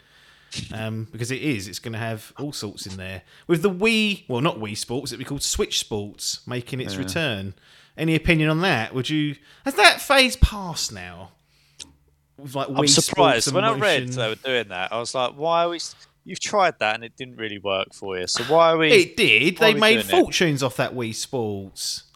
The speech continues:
Speaker 2: Oh,
Speaker 1: It
Speaker 2: yeah,
Speaker 1: wasn't no
Speaker 2: but
Speaker 1: good
Speaker 2: it,
Speaker 1: for
Speaker 2: it
Speaker 1: core
Speaker 2: was,
Speaker 1: gamers, but Nana had
Speaker 2: it was a
Speaker 1: one.
Speaker 2: gimmick. It was a gimmick
Speaker 1: It was a
Speaker 2: thing.
Speaker 1: gimmick,
Speaker 2: I mean,
Speaker 1: you're right.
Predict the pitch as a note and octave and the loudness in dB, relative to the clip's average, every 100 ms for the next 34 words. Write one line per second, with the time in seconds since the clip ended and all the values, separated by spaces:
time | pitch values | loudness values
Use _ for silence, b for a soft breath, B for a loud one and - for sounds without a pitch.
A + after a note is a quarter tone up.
0 | b b b - A2+ F#2+ F2 F2+ G3 G3 | b b b -12 -10 -8 -8 2 6 8
1 | G#3 B2 D#3+ E3 - F#3+ G3 F#3+ D#3+ E3 | 6 6 4 4 2 6 8 8 8 6
2 | C3 G2+ C3 - C#3 - - _ - F3+ | 4 0 -2 0 -2 -2 -10 _ -18 -6
3 | B3 C#4 A#3 D3 - D#3 - C3 - A#3 | -2 2 4 2 2 -2 0 0 0 -2
4 | - b b _ _ _ _ _ _ _ | -4 b b _ _ _ _ _ _ _
5 | _ _ _ _ _ _ _ _ _ _ | _ _ _ _ _ _ _ _ _ _
6 | E3+ E3+ D3+ - G#2 F#2 F#2 A3+ F#3+ G2 | -2 0 -2 0 0 2 0 0 0 0
7 | G2+ A2+ F3 F3+ F3 A2+ F2+ E2+ | 0 -4 0 0 0 -6 -14 -18